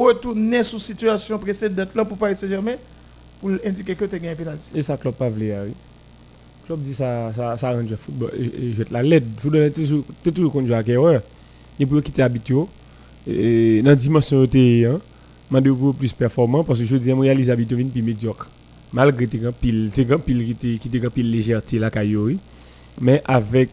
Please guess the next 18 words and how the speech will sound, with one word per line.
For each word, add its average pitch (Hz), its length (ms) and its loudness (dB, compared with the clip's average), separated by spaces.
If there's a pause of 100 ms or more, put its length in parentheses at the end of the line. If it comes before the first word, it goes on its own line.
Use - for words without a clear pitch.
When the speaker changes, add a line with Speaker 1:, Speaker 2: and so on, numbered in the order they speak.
Speaker 2:
et, 127 80 -2
et, 110 840 0 (2000)
et, 117 520 4
et, - 40 0 (240)
et 131 60 0
pas 123 140 2
apparition, 123 440 2
non, 120 100 2
avec 127 200 4
le 139 80 -2
support 135 720 4
Speaker 1:
Mhm. 175 60 -12 (340)
Speaker 2:
du 123 220 0
var 113 180 2
ou 113 60 2
de 110 120 2
la 110 140 2
var, 143 340 4